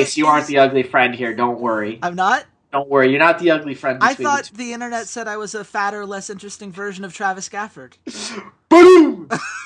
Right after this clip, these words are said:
Speaker 1: <laughs>
Speaker 2: Don't worry. You haven't sold your soul out to the, uh, the ownership of the L C S yet. Don't worry about it.
Speaker 1: No, that's
Speaker 2: You have-
Speaker 1: true. Well,
Speaker 2: you
Speaker 1: it
Speaker 2: haven't gone on, on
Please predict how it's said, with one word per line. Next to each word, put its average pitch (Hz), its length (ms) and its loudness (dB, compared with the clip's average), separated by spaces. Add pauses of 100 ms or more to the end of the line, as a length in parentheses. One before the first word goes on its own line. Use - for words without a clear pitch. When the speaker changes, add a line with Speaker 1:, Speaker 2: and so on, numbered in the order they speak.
(320)
Speaker 1:
<laughs> - 760 -14
Speaker 2:
Don't 240 160 0
worry. 247 260 0
You 233 80 -6
haven't 254 240 -6
sold 226 320 -8
your 214 80 -8
soul 208 380 -6
out 147 240 -4
to 156 240 -10
the, 147 240 -12
uh, 135 220 -4
the 139 120 -10
ownership 147 540 -10
of 123 80 -16
the 127 80 -6
L 123 100 -6
C 131 160 -12
S 135 220 -6
yet. 92 200 -14
Don't 120 160 -12
worry 127 220 -10
about 101 300 -12
it. - 200 -20
Speaker 1:
No, 160 300 -4
that's 175 140 -2
Speaker 2:
You 320 80 0
have- 349 80 -2
Speaker 1:
true. 185 140 -10 (180)
Well, 320 120 0
Speaker 2:
you 202 60 4
Speaker 1:
it 196 60 4
Speaker 2:
haven't 202 240 0
gone 185 240 6
on, 175 240 2 (320)
on 160 400 -4